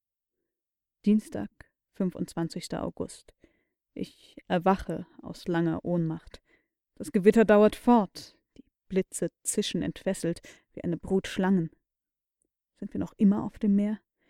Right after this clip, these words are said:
Ja, fortgerissen mit unberechenbarer Schnelligkeit. Wir sind unter England hergefahren, dem Kanal, Frankreich, vielleicht ganz Europa.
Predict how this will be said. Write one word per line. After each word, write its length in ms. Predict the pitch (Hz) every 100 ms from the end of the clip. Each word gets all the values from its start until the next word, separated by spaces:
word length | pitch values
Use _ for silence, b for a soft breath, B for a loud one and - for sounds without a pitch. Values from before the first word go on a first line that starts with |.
| _ _ _ -
Ja, 160 | 175 - _ _ _
fortgerissen 600 | 226 233 - 190 196 214
mit 140 | 196 -
unberechenbarer 760 | 220 208 185 202 220 190 190
Schnelligkeit. 800 | - 220 220 190 - 185 - - -
Wir 140 | - - b b b
sind 180 | - -
unter 220 | - 190
England 400 | 208 214 196 190
hergefahren, 680 | 208 208 196 202 190 202
dem 120 | 190 185
Kanal, 480 | 202 202 214 226
Frankreich, 500 | 220 220 240 226 220
vielleicht 480 | - 220 240 - -
ganz 180 | 226 226
Europa. 560 | - 208 226 262 196